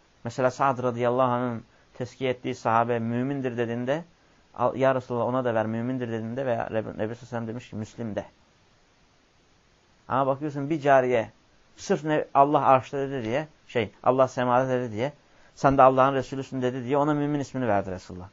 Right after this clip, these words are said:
Gel gör ki Sa-, Sa'd'ın tezkiye ettiği sahabe Allah'ın semada olduğunu inanmıyor muydu? La şek inanıyordu. Hatta Nebi sallallahu aleyhi ve sellem o adamı sevmiyor muydu? Seviyordu. Hadisin sonuna baktığında, "Ben," diyor, "birisine veririm,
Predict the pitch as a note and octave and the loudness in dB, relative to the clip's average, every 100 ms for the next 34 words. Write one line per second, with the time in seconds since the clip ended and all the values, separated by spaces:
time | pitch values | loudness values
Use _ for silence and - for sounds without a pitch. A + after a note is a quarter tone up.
0 | _ _ - B2+ D3+ D3 D#3 C#3+ - - | _ _ -4 4 4 4 -2 -4 -6 -6
1 | C#3+ C3+ - B2 C#3+ C#3 - - - C3+ | -6 -4 0 2 0 -4 -8 -8 -2 -2
2 | - C#3+ - C#3 - A2+ A#2+ B2 F#2+ _ | 0 -2 -2 -8 -2 0 2 2 -2 _
3 | _ - C3 C3 C3+ C#3 G2+ - - B2+ | _ -2 0 2 2 0 -6 -18 -10 -4
4 | B2+ C3 C#3 C3 C3+ B2+ F#3 C3 A2+ A2 | -2 0 -2 -4 -6 -4 -6 -6 -8 -10
5 | G#2 A#2 _ _ _ _ _ _ _ _ | -14 -18 _ _ _ _ _ _ _ _
6 | _ _ _ _ _ _ _ _ - C3 | _ _ _ _ _ _ _ _ -16 -2
7 | F#3+ F#3+ E3 - _ _ _ _ _ _ | 0 0 -2 -6 _ _ _ _ _ _
8 | - A2+ G2+ F2+ - A2+ _ _ _ _ | -6 -2 -2 -4 -10 -18 _ _ _ _
9 | _ A#2+ - D3 B2+ - - B2 C#3 D3 | _ -4 4 4 4 -6 -2 0 0 -4
10 | C3+ D3 D3 C#3+ D3 D3+ G3 G3+ C#3+ A2 | 0 0 4 4 4 0 -2 -2 -2 -6
11 | F2+ - D3 G3 G3+ A#2+ - - _ _ | -8 -6 -2 0 0 -2 -8 -14 _ _
12 | _ _ B2 C3+ D3 C#3+ C3+ C#3+ C3+ G2+ | _ _ -4 -2 -6 -4 -2 0 2 0
13 | - G2+ A#2+ - G#2+ A#2+ A#2+ B2+ C3+ B2 | -2 -8 -6 -4 -2 -2 -2 -4 -6 -8
14 | C3 B2+ A#2+ B2 E3 | -6 -2 -2 -4 -8